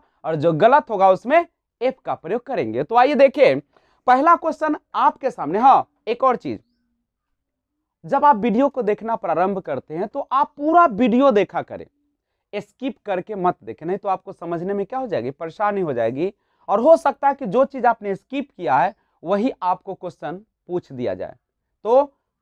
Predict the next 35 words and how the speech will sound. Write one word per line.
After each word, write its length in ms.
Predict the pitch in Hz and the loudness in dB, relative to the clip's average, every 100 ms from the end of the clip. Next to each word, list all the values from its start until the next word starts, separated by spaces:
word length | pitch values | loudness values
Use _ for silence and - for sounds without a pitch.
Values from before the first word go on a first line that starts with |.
| - | -8
पूरा 220 | 160 196 | 0 0
वीडियो 320 | 165 175 214 | 0 0 0
देखें, 300 | 202 233 269 | 0 -4 -6
अंत 460 | 285 - 233 302 294 | -12 -2 0 2 2
तक 280 | 294 285 262 | 2 0 0
देखें। 400 | 240 247 262 269 - _ - | 0 0 0 -4 -6 _ 2
और 120 | 233 | 4
अगर 300 | - 262 294 | 4 4 4
आपको 260 | 285 - 247 | 4 0 -4
वीडियो 260 | 226 240 | 0 0
सबसे 520 | 233 214 185 _ 254 | 0 -4 -10 _ -10
अच्छा, 420 | - - 165 - 147 | -10 -12 -16 -12 -12
अच्छा 400 | - 185 - 233 | -10 -10 -2 0
ही 120 | 247 | 0
नहीं, 220 | 269 127 - _ - | -2 -4 -10 _ -4
सबसे 360 | 190 - 294 | -4 -2 -2
अच्छा 280 | 285 - 175 | -2 -2 -2
लगे 360 | 139 139 185 262 | 0 2 2 0
तो 440 | - _ _ 123 | -4 _ _ -18
इस 140 | 135 | -16
चैनल 280 | - 143 147 | -14 -12 -12
को 220 | - - _ _ - | -14 -20 _ _ -20
सब्सक्राइब 440 | - - 107 95 - | -20 -18 -16 -16 -18
कर 100 | 92 | -20
दें। 160 | 90 98 _ _ _ 190 | -20 _ _ _ _ 2
तो 40 | |
आइए 280 | 226 294 277 _ - | 4 4 0 _ -6
एक 80 | 147 | -2
बार 120 | 160 | 0
फिर 180 | 240 247 | -2 2
से 180 | 285 294 _ _ _ _ - | 4 4 _ _ _ _ -20
आपका 200 | 127 147 | -20 -12
हार्दिक 320 | 139 190 277 | -6 -2 -2
स्वागत 420 | - 262 254 247 | -4 -4 -2 -4
है 140 | 240 | -8